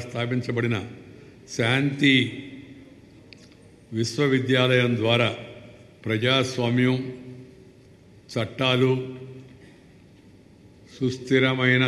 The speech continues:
సమగ్ర అభివృద్ధి అనే విషయంలో నేను ప్రజా జీవనంలో చేసిన కృషిని గుర్తించి నాకు ఒక గౌరవ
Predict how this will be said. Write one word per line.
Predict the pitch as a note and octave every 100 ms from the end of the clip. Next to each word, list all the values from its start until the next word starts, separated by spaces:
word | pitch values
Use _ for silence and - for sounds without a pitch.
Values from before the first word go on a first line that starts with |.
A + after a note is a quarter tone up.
| B2 A2+
సమగ్ర | A#2+ B2 B2 A#2+ A2
అభివృద్ధి | B2+ B2 B2+ B2 B2+ B2+ - - - - - - - - - A2+
అనే | A#2 B2 A#2
విషయంలో | - C#3+ C3+ C3 B2 G#2+ A#2 - - - - - - - - G2+
నేను | A#2+ C3+ C3 B2+ G#2+ - - - - - - - - - -
ప్రజా | A2+ A#2 C3 C3+ A2+
జీవనంలో | B2 B2+ B2+ B2+ A#2+ -
చేసిన | B2 - B2 A2 G#2 - - - - - - - - - - - -
కృషిని | B2+ B2 D3 C3+ G2+
గుర్తించి | B2 C#3 B2+ - C#3 C#3 C#3 - - - - - - - - G#2+
నాకు | B2+ B2 C3 B2 A#2 - - - - - - G#2+
ఒక | A2 G#2+ A2+
గౌరవ | B2+ C3+